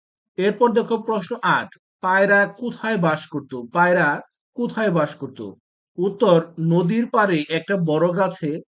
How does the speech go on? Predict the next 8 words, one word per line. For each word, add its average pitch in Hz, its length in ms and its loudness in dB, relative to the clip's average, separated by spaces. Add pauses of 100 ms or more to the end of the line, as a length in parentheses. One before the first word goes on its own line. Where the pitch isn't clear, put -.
(200)
পায়রা 175 320 4
বাস 147 280 -6
করত। 110 340 -14 (340)
কোথায় 214 280 -2
বাস 214 200 -2
করত? 240 380 -2 (320)
নদীর 175 440 2
পাড়ে 208 360 0